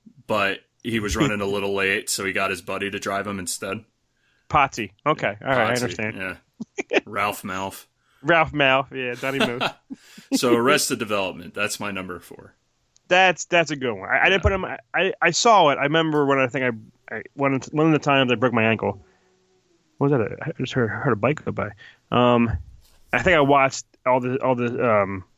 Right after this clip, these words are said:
Speaker 2: seasons for, like, while I was out of work and for a while.
Speaker 1: Mm.
Speaker 2: All right, my number four has already been said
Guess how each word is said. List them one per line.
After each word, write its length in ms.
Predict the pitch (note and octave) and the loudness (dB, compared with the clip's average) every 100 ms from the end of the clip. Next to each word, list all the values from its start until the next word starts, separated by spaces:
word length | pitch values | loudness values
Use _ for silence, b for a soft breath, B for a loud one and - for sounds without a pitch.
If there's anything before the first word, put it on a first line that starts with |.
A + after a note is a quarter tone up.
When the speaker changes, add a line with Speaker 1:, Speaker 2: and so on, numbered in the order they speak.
| _ _ _ | _ _ _
Speaker 2:
seasons 720 | - C3+ B2+ G#2+ F#2+ - - _ _ _ _ _ | -2 2 4 2 -6 -10 -18 _ _ _ _ _
for, 160 | - G2+ | -6 -4
like, 100 | E2+ _ _ _ _ _ | -6 _ _ _ _ _
while 140 | A#2+ G#2+ | 0 2
I 40 | |
was 140 | G2+ G2 | 2 2
out 120 | G2 | 0
of 60 | G2 | 0
work 240 | G2 G2 | -2 -2
and 180 | G2+ F#2+ | -6 -6
for 100 | - | -8
a 60 | - | -8
while. 240 | G2 - | -8 -10
Speaker 1:
Mm. 360 | A2 G#2+ G#2 G#3 _ - B B B B B B B B B B _ | -8 -8 -8 -12 _ -20 B B B B B B B B B B _
Speaker 2:
All 80 | G#3+ | 4
right, 140 | E3 | 4
my 160 | E3 G#3 | 6 4
number 260 | C4 C4 A#3+ | 4 4 2
four 640 | - F3+ E3+ E3 E3 D3 B B B B B _ | 4 4 6 6 4 0 B B B B B _
has 240 | D3+ C3+ | -4 2
already 400 | D3+ E3 F3 F3+ | 4 6 6 4
been 200 | D#3+ D#3+ | 2 0
said 440 | - D#3 C#3+ C#3 | 2 4 6 4